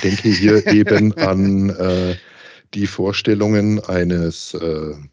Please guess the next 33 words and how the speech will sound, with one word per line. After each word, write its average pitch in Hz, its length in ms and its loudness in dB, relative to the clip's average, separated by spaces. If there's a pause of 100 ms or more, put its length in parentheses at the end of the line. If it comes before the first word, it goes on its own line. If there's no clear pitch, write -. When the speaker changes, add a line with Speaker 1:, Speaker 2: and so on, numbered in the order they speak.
Speaker 1:
ja, 80 220 -12
Datenbankherstellers 92 1080 -4
mit 85 160 -4
einem 82 140 -4
roten 82 320 -6
Logo 80 440 2
in 92 160 -2
Bezug 101 520 -4
auf 98 260 0
Virtualisierung 92 680 0
mit 90 140 -4
V 92 180 -2
M-Ware. 85 380 -2 (600)
Speaker 2:
Ja, 101 100 -12
ja, 113 180 -6
da 107 240 -2
habe 85 120 0
ich 85 60 0
Speaker 1:
Ähm, 82 60 -2
Speaker 2:
auch - 120 -6
gerade 120 280 -8
dran 104 240 -6
gedacht. 101 480 -8 (260)
<laughs> - 280 -10
Speaker 1:
genau, 87 520 2
genau. 107 240 0 (120)
Ne, 95 220 2
also 87 320 0 (360)
da 87 220 -2
ist 135 180 -2
es 127 100 -6
tatsächlich 90 600 -4
so, 120 420 -4